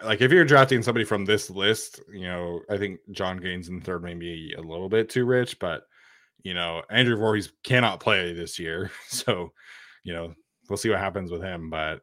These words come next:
um, I, I certainly understand why somebody wouldn't necessarily grade him or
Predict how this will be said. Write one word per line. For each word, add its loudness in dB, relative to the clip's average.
um, -8
I, -6
I -4
certainly -2
understand -6
why -6
somebody -10
wouldn't -8
necessarily -10
grade -8
him -10
or -10